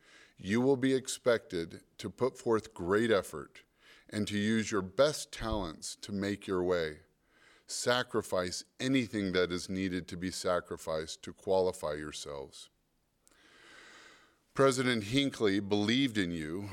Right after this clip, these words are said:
when he said, "You have the potential to become anything to which you set your mind."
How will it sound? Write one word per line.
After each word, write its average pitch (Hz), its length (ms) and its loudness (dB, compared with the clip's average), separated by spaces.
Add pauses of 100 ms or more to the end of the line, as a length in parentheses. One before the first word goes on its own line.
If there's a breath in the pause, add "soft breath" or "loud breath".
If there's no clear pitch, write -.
when 98 180 0
he 107 80 2
said, 98 540 -2 (160)
"You 95 380 0
have 123 240 4
the 123 100 0
potential 104 640 -4
to 98 100 -6
become 92 580 -6 (140)
anything 107 680 -2
to 95 120 -8
which 90 300 -4
you 95 60 -10
set - 360 -8
your 87 100 -6
mind." 76 480 -8